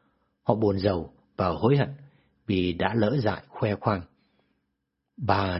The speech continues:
Dennis hứa đón chúng tôi sau hai ngày, nhưng mãi đến bốn ngày sau, bà ta mới đến đón. Bà cho biết đây là lần đón người tị nạn cuối cùng, vì sau đó biên giới sẽ đóng cửa,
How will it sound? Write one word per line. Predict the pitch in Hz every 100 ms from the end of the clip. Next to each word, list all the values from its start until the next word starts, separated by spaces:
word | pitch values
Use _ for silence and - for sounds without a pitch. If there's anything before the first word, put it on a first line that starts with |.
| 82
Dennis | 107 107 131 - - _ _ _ _
hứa | 104 120
đón | 113 110
chúng | 123 123
tôi | 117 101 95 95 82 _
sau | - - 113 95
hai | 107
ngày, | 90 80 69 - _ _ _ _ _ _ _
nhưng | 117 107 98
mãi | 95
đến | 117 110 127 107
bốn | 143 156
ngày | 85
sau, | - 101 92 _ _ _ _
bà | - 85
ta | - 95 90
mới | 90 90 98
đến | 104 98 113
đón. | 90 110 - _ _ _ _ _ _ _ -
Bà | 101 98 95 90 -
cho | 120
biết | 107 135 - - -
đây | 117 107 101 87
là | 87
lần | 85 80 78
đón | 90 131 117
người | 87 -
tị | - 95
nạn | 98 85 -
cuối | - 139 -
cùng, | 90 69 - _ _ _ _ _ _ -
vì | 104 95 90 -
sau | 113
đó | 101 104 120 _
biên | 262 113 110
giới | 95 95 104
sẽ | - 110
đóng | 117 135 143
cửa, | 80